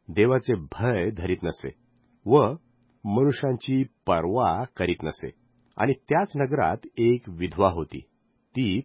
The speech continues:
त्याचकडे वारंवार येऊन म्हणत असे की, "माझा न्याय करून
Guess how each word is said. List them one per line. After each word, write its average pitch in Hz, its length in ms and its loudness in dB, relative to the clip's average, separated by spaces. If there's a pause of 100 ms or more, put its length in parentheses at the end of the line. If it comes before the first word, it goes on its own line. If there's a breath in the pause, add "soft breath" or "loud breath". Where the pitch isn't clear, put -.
त्याचकडे 101 580 2
वारंवार 90 540 0
येऊन 98 260 0
म्हणत 90 280 -4
असे 90 300 -4 (560)
की, 151 60 -2
"माझा 131 560 2
न्याय 92 320 0
करून 131 400 0